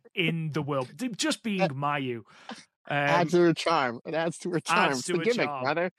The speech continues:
Speaker 1: I mean, this
Speaker 2: Lean
Speaker 1: is a
Speaker 2: into the
Speaker 1: woman
Speaker 2: gimmick.
Speaker 1: that does a huge crossbody off the bus, which is just
Speaker 2: <laughs>
Speaker 1: insane. Um, you've got Hazuki, who, no nights off Hazuki. She will, she's just so hard hitting, and that's so good with people like Tam.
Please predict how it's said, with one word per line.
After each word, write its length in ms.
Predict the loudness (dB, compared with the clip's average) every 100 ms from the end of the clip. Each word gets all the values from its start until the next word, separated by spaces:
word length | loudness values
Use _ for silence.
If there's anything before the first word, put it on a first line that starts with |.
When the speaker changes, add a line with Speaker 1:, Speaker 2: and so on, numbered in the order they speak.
| -6
Speaker 1:
I 60 | -4
mean, 160 | 0
this 160 | 0 2
Speaker 2:
Lean 60 |
Speaker 1:
is 100 | 2
a 20 | 2
Speaker 2:
into 60 |
the 60 | 4
Speaker 1:
woman 200 | 2 2
Speaker 2:
gimmick. 160 | 0
Speaker 1:
that 40 | 0
does 180 | -2 -2
a 40 |
huge 420 | -6 -6 -6 -4
crossbody 580 | -4 -4 -2 -2 0 -2
off 140 | -6
the 80 | -8
bus, 560 | -6 -2 -2 -2 -6 -6 _ _ _ _ -4
which 240 | -2 0
is 100 | 0
just 300 | 0 -4 -4 -10
Speaker 2:
<laughs> 100 | -6
Speaker 1:
insane. 720 | -4 -2 -4 -2 -2 -2 -10 -6
Um, 500 | -2 0 0 -4 -10 _ _ _ _ _ _ _ _ _
you've 140 | -4
got 160 | -2 -2
Hazuki, 680 | -2 -2 -2 -2 -6 -8 -10
who, 460 | -6 -4 -2 -4 -8 _ _ _
no 320 | -4 -2 0
nights 360 | 0 0 -2 -4
off 180 | -4
Hazuki. 560 | -4 -6 -6 -6 -8 -8
She 180 | -8 -8
will, 200 | -8 -8 -10 -12 -14 -16 -10
she's 260 | -6 -6 -6
just 380 | -8 -6 -6
so 500 | -2 0 0 0 -4 -8 -20 -20
hard 440 | -14 -6 -2 -2 -2
hitting, 320 | -6 -6 -8
and 180 | -10 -10
that's 200 | -8 -4
so 640 | -4 -4 -6 -6 -6 -6
good 240 | -6 -6 -4
with 140 | -8
people 220 | -8 -8
like 280 | -6 -6 -8 -12
Tam. 420 | -6 -4 -4